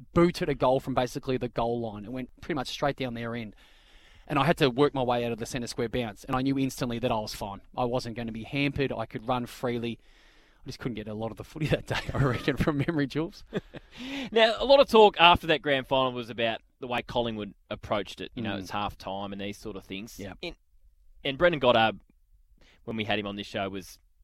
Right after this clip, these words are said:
Speaker 2: he doesn't think that
Speaker 1: Yeah.
Speaker 2: had any impact.
Speaker 1: Yeah.
Speaker 2: He just believes St Kilda was spent,
Speaker 1: Yep.
Speaker 2: basically. Do you agree with that? And, or looking back, is there anything different you could have done between the first grand final and the second grand
Speaker 1: Yep.
Speaker 2: final to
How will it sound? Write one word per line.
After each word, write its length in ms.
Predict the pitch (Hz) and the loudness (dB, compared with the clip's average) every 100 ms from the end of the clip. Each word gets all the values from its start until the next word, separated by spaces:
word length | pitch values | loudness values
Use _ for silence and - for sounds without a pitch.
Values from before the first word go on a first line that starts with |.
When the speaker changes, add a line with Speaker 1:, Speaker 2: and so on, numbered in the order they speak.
| _ | _
Speaker 2:
he 120 | 127 | -6
doesn't 220 | 120 107 | -4 -4
think 140 | 113 95 | -6 -2
that 80 | |
Speaker 1:
Yeah. 100 | 123 | 0
Speaker 2:
had 100 | 110 | 0
any 240 | 110 104 127 | -2 0 0
impact. 360 | 139 147 139 135 | 2 4 4 4
Speaker 1:
Yeah. 120 | 120 | 0
Speaker 2:
He 80 | 113 | -2
just 140 | - | -8
believes 640 | 107 104 101 - - - - _ - - - | -6 -4 -4 -6 -16 -20 -20 _ -20 -20 -20
St 180 | 98 | -18
Kilda 180 | 95 113 | -10 -10
was 120 | - | -10
spent, 380 | - - 80 - - | -18 -16 -16 -16 -6
Speaker 1:
Yep. 140 | 127 | -4
Speaker 2:
basically. 480 | 107 101 - 104 131 - - - _ _ _ | -2 -4 -8 -10 -10 -10 -20 -20 _ _ _
Do 100 | - | 0
you 60 | 156 | 2
agree 220 | 147 180 | 4 6
with 120 | 160 131 | 8 10
that? 200 | 156 185 143 151 131 | 8 6 -2 -10 -6
And, 120 | 175 170 | -4 -2
or 140 | 160 | -2
looking 260 | 156 170 151 | 0 -2 2
back, 200 | 135 139 | 2 2
is 80 | 131 | 0
there 120 | 139 | 0
anything 320 | 160 175 170 | 0 -2 -4
different 380 | 151 151 - 143 | -2 -4 -4 -6
you 80 | 120 | -6
could 140 | 135 | -6
have 80 | 123 | -2
done 200 | 113 113 | 2 0
between 340 | 110 - 117 107 | -2 -6 -6 -6
the 60 | |
first 320 | 104 131 127 - | -6 -4 -4 -4
grand 260 | 113 104 | -6 -6
final 300 | - 110 101 | -6 -4 -4
and 80 | 95 | -6
the 60 | 95 | -10
second 280 | - 90 95 | -10 -12 -8
grand 200 | 98 98 | -6 -4
Speaker 1:
Yep. 60 | |
Speaker 2:
final 200 | 113 110 104 | -4 -4 -4
to 140 | 107 | -10